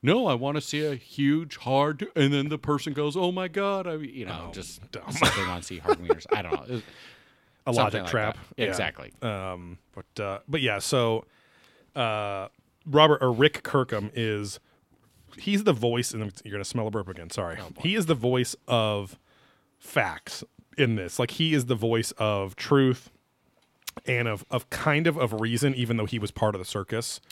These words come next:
Speaker 1: 'Cause he, yeah, he was like, "Oh, fucking Carol, yeah, fuck
Speaker 2: Yeah.
Speaker 1: that bitch. I, you wanna go to war with her? I'll do that. I'll fucking
Speaker 2: Mm-hmm.
Speaker 1: show all this shit." Like, he was down to,
Speaker 2: Yeah.
Speaker 1: like,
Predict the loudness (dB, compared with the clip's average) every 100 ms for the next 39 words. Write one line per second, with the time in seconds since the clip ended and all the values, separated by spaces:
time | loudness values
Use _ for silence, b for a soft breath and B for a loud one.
0 | B -2 -2 -4 -4 2 2 0 -2 0
1 | 0 -2 _ _ -8 -8 -10 -12 -12 -12
2 | -6 -4 -4 -4 -6 -4 -4 -4 -6 -8
3 | -16 B -16 B -10 -6 -2 0 0 0
4 | 0 -2 -4 -6 -6 -6 -2 -2 -2 -10
5 | -8 -6 -4 -4 -4 -4 -4 -4 -4 -6
6 | -8 -10 -8 -8 -4 -2 0 4 4 2
7 | 0 0 0 -4 -2 0 2 0